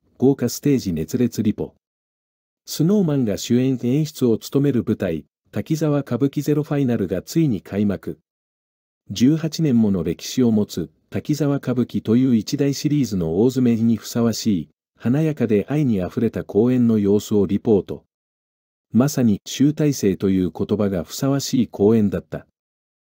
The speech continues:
オープニングは、大量の桜吹雪が真夜中歌い踊る、ひらりと桜。幕が上がると、スノーマンメンバーたちが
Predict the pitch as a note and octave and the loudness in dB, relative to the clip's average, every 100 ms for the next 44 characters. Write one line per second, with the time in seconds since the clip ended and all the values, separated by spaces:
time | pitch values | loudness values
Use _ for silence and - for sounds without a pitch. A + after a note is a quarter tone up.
0 | _ _ A#2 D3+ D3+ C#3+ C#3 B2 A2+ G2 | _ _ 0 2 2 2 2 2 2 0
1 | F2 _ _ _ - A#2+ C#3+ D3+ C#3+ C#3 | -4 _ _ _ -2 0 2 0 0 -4
2 | - - D#3 D#3 D3+ C#3+ A2+ F#2 D#2 D#2+ | -6 -4 -4 -2 -4 -4 -4 -4 -4 -2
3 | A#2 C3 B2 A2+ G#2 C3 B2+ A2+ G#2+ F2 | -2 -2 -2 -2 -2 0 0 0 0 -2
4 | - _ - B2+ C#3+ - E2 - - D#2+ | -8 _ -2 0 0 -2 -6 -10 -8 -8
5 | - _ _ _ _ _ _ _ _ _ | -10 _ _ _ _ _ _ _ _ _
6 | A#2+ B2 E3 B2+ F#2+ F#2 G#2+ G2+ F#2+ E2+ | -2 0 0 -2 -2 -2 -2 -2 -2 -4
7 | _ _ - - A2+ D#3 F3 F3 E3+ E3 | _ _ -14 -2 0 2 2 2 0 0
8 | B2+ G2 - F2+ F#2+ F2+ | 0 -2 -4 -6 -4 -6